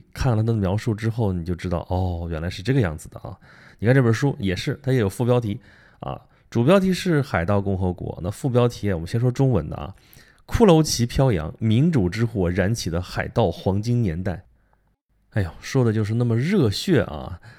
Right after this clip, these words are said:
啊，当然这也是中文的译名啊，它是根据这书里边的内容和它表现的这些主题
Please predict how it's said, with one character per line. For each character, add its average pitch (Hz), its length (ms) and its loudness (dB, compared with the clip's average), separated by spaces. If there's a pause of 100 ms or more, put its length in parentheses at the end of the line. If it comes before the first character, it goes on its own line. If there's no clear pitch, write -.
(200)
啊， 92 140 -6
当 117 140 2
然 123 100 2
这 139 120 2
也 90 120 2
是 98 240 -2
中 139 300 4
文 95 240 2
的 90 280 -2
译 127 200 4
名 82 300 0
啊， - 200 -12
它 - 160 0
是 117 120 0
根 139 200 2
据 127 80 4
这 117 160 2
书 127 260 0
里 107 80 2
边 87 180 -2
的 95 100 0
内 143 300 2
容 80 320 -2
和 92 200 -6
它 95 140 -2
表 92 340 -2
现 123 220 0
的 101 80 0
这 101 100 -4
些 110 200 -4
主 95 260 -4
题 107 380 -4